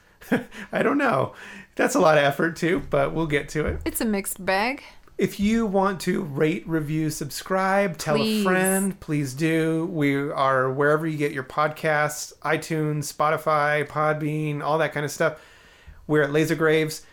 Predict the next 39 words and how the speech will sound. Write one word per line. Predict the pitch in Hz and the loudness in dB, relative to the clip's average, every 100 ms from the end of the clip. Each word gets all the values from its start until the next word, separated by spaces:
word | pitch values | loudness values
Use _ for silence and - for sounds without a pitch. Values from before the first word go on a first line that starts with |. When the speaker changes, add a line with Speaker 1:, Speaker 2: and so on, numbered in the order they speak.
| - - | -14 0
Speaker 1:
We | 156 | 2
are | 147 | 4
on | 139 127 127 | 2 0 -4
Instagram | 190 180 - 175 165 165 | -2 -2 -2 -2 0 0
at | 156 | -2
Laser | 165 156 160 | -2 -2 -2
Graves. | 165 160 151 151 202 | 0 2 0 -2 -6
Speaker 2:
Mm-hmm. | 175 190 220 | -4 -4 -2
Speaker 1:
And | 143 | -2
then | 139 131 | -2 -4
if | 131 | -4
you | 151 | -2
wanna | 147 127 | -2 -4
follow | - 147 139 135 | -4 -2 -2 0
our | 131 | -4
personal | 117 - 226 - 160 123 | -6 -4 -4 -4 -6 -6
sites, | - 127 139 170 - | -4 -4 -4 -8 -12
I'm | - 139 131 | -6 -4 -4
at | - 147 | -8 -6
Death | 151 139 | -6 -6
at | 143 | -10
thirty-three | 143 135 131 139 135 | -6 -6 -6 -6 -4
R | 127 | -4
P | 127 135 | -6 -8
M. | 131 180 226 - | -6 -6 -10 -6
Speaker 2:
I'm | 185 170 175 | -4 -4 -4
at | 180 170 | -4 -2
Mariah | 185 185 180 175 | -2 -2 -2 -2
Rose | 175 175 | -2 -4
Wimmer. | 185 196 240 | -4 -4 -4
You | 233 | -6
can | 196 190 | -6 -8
see | - 190 | -6 -6
lots | 175 170 175 180 | -6 -4 -4 -4
of | 190 | -10
pictures | - 196 - 208 214 | -10 -10 -6 -6 -6
of | - 190 196 208 220 | -6 -4 -4 -4 -6
the | 233 | -6
desert. | 254 285 190 - | -4 -6 -8 -10